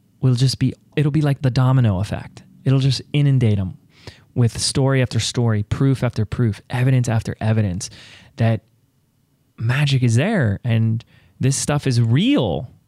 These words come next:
And it's, we're not just cr-, the crazy ones. I mean, they can call us crazy all they want. That's fine with me, but it works. So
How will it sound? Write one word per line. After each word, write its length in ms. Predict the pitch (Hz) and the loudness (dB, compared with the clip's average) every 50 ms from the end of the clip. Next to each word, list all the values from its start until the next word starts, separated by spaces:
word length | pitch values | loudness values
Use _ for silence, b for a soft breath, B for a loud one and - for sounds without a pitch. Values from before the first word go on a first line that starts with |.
| _ _ - | _ _ -2
And 120 | 123 131 | 0 2
it's, 220 | 131 123 - - - | 2 0 -2 -4 -4
we're 140 | 131 139 | -2 -2
not 200 | 143 165 160 147 | 0 0 -2 -2
just 180 | - 151 - - | -2 -4 -4 -4
cr-, 200 | - - - 156 | -4 -4 -6 -4
the 140 | 143 - 147 | -4 -4 -4
crazy 440 | - - 165 190 240 247 240 160 120 | -2 -2 0 0 0 0 0 0 0
ones. 300 | 104 92 73 - - - | 0 -2 -4 -6 -4 0
I 40 | |
mean, 220 | 117 120 117 110 104 B B B B B | 2 2 2 2 0 B B B B B
they 100 | 170 202 | -2 0
can 80 | 170 | 0
call 160 | 139 - 135 | 0 0 0
us 100 | 131 113 | -2 -2
crazy 320 | - - 147 135 135 120 127 | -2 -2 0 2 2 2 2
all 100 | 123 117 | 2 2
they 120 | 107 101 | 2 2
want. 460 | 101 107 131 185 233 214 127 95 - _ _ _ _ - | 2 2 2 2 2 0 -2 -2 -4 _ _ _ _ -4
That's 240 | - 139 139 - - | -2 0 0 0 -2
fine 260 | - 143 147 151 139 | -2 -2 0 2 2
with 160 | 123 107 - | 2 2 2
me, 440 | 131 160 202 170 113 95 - - _ _ _ _ _ _ _ _ _ _ _ - | 2 2 0 0 -2 -4 -6 -10 _ _ _ _ _ _ _ _ _ _ _ -4
but 120 | 131 110 | -2 0
it 40 | 101 | 2
works. 600 | 101 104 110 98 - - - - - - - - _ _ _ _ _ _ _ _ _ b b b b b | 2 2 2 2 0 -4 -8 -10 -10 -10 -10 -12 _ _ _ _ _ _ _ _ _ b b b b b
So 360 | - - 151 147 143 - - | -4 -2 0 0 0 -2 -4